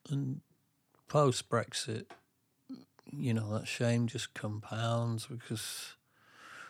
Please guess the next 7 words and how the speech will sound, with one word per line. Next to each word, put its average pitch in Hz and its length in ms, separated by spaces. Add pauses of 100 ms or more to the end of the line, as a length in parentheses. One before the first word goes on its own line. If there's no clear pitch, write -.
(180)
when 147 180
push 139 320
comes 127 360
to - 120
shove, - 880 (920)
the 123 100
reason 120 720